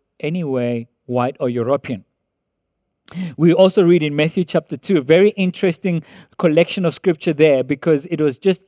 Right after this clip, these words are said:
after Jesus was born, and, um, the angel of the Lord appears to Joseph and says to Joseph, "Take Mary, your wife, and your son Jesus to go and hide in Egypt from Herod, who was trying to kill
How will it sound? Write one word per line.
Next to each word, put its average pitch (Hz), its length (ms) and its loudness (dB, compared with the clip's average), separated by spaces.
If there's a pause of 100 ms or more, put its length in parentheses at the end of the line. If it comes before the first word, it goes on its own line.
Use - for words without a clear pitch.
after 180 300 -2
Jesus 165 560 -4
was 143 200 0
born, 151 460 0 (400)
and, 156 260 -2
um, 143 400 0 (300)
the 147 260 0
angel 185 280 2
of 165 100 2
the 160 80 0
Lord 156 300 2
appears 185 580 -2
to - 160 -8
Joseph 131 760 0
and 139 200 -8
says 160 280 2
to 170 120 -10
Joseph, 147 560 2 (480)
"Take - 420 0 (120)
Mary, 170 440 0
your 160 240 2
wife, 123 340 -2
and 139 140 -6
your 135 100 -6
son 170 340 -4
Jesus 135 500 -6 (420)
to 156 140 -6
go 165 300 2
and 180 200 -4
hide 180 500 -2
in 156 240 -6
Egypt 180 480 -2
from 139 220 -6
Herod, 165 500 2
who 147 120 -6
was 151 180 -2
trying 190 380 -2
to 175 120 -10
kill 170 240 0